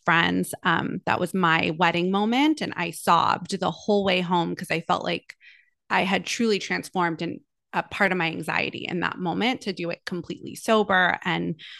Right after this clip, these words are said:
you know, and also, as you're mentioning,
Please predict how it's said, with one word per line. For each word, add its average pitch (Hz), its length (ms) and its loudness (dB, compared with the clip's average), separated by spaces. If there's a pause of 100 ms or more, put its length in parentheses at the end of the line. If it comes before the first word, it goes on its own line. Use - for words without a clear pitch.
(360)
you 214 180 6
know, 185 300 6
and 220 100 6
also, 269 360 6
as 208 120 2
you're 202 100 2
mentioning, 202 680 4